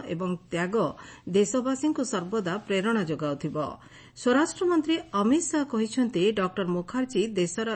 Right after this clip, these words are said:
ଏକତା ଏବଂ ଅଖଣ୍ଡତା ପାଇଁ ସର୍ବଦା ସ୍ମରଣୀୟ ହୋଇ ରହିବେ। ସେ କହିଛନ୍ତି, ଡକ୍ଟର ମୁଖାର୍ଜୀ ଜନସଂଘର ପ୍ରତିଷ୍ଠା ସହିତ ଦେଶକୁ ବିକଳ୍ପ ବିଚାରଧାରା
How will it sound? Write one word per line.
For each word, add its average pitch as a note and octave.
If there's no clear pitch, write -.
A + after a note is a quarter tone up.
ଏକତା A3
ଏବଂ G#3+
ଅଖଣ୍ଡତା A3
ପାଇଁ G3
ସର୍ବଦା F#3+
ସ୍ମରଣୀୟ G#3+
ହୋଇ E3+
ରହିବେ। E3
ସେ -
କହିଛନ୍ତି, D4+
ଡକ୍ଟର A#3+
ମୁଖାର୍ଜୀ A#3+
ଜନସଂଘର A#3
ପ୍ରତିଷ୍ଠା G#3+
ସହିତ F#3
ଦେଶକୁ A3
ବିକଳ୍ପ D4
ବିଚାରଧାରା A#3